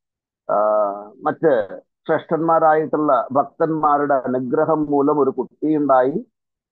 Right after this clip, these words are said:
ആ കുട്ടിയെ അസൂയാലുക്കളായിട്ടുള്ള ഭാര്യമാര് ചേർന്ന് കൊന്നുകളഞ്ഞു. അപ്പോ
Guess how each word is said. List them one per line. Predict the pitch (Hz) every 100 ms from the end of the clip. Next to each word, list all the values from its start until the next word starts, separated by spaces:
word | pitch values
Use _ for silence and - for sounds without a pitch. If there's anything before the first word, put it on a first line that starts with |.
| -
ആ | - 185
കുട്ടിയെ | 208 185 - - 175 170 110 - _ -
അസൂയാലുക്കളായിട്ടുള്ള | 127 135 170 175 175 175 165 175 - 170 156 147 147 127 143 139
ഭാര്യമാര് | 127 117 113 151 190 143 117 120 131
ചേർന്ന് | 107 98 131 - _ -
കൊന്നുകളഞ്ഞു. | 101 98 131 131 73 - _ _ _ _ _ _ _ _ _ _ _ _ _ _ _ _ _ _ _ _ _ _ _ _ _ _ _ _ _ _ _ _ _ _ _ _ _ _ 175
അപ്പോ | 202 220 339